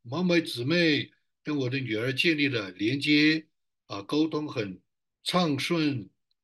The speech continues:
所以为日后做了很好的铺垫。那我怎么知道呢？我不知道。但是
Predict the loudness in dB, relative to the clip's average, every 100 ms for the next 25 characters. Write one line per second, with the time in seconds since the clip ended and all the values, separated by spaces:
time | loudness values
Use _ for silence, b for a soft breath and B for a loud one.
0 | _ -10 -4 -4 0 -2 -2 0 0 0
1 | -2 -2 -4 -4 -6 _ _ -12 -6 -4
2 | -4 -6 -6 -4 -4 -4 _ _ _ _
3 | _ _ _ -8 -8 _ _ -2 0 0
4 | -2 -6 -4 -2 0 -4 -6 -10 -6 -4
5 | -2 -2 -6 _ _ -6 -4 -4 -6